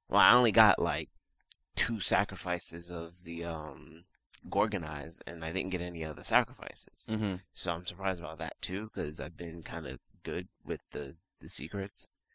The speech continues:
Speaker 1: and I've been wasting a lot of time, um,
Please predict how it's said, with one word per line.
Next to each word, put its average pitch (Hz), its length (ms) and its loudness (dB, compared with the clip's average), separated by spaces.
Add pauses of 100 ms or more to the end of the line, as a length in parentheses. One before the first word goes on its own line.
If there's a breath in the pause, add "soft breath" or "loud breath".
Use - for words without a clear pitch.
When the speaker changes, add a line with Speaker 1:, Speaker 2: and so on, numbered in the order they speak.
(160)
Speaker 1:
and 82 340 2
I've 90 140 -4
been 92 220 -10 (100)
wasting 90 280 -2
a 87 60 0
lot 85 160 0
of 82 80 -6
time, 90 460 -4 (600)
um, 73 500 -4